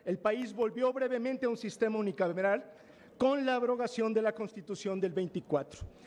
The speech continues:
Esto deformó el Senado en un ente aristocrático y de corte centralista. Y en este contexto, una vez más,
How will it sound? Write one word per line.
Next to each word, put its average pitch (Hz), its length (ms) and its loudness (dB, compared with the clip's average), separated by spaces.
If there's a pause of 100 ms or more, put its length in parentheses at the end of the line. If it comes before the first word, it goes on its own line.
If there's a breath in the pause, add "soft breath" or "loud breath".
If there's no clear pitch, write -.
(140 loud breath)
Esto 214 320 2
deformó 214 520 2
el 240 100 0
Senado 208 580 2 (180 loud breath)
en 180 160 2
un 220 140 4
ente 247 220 2
aristocrático 202 1040 0 (160 loud breath)
y 240 80 4
de 226 160 2
corte 214 280 -2
centralista. 175 720 -6 (480 loud breath)
Y 190 120 2
en 220 100 0
este 247 320 2
contexto, 254 680 0
una 190 220 2
vez 185 220 0
más, 220 340 0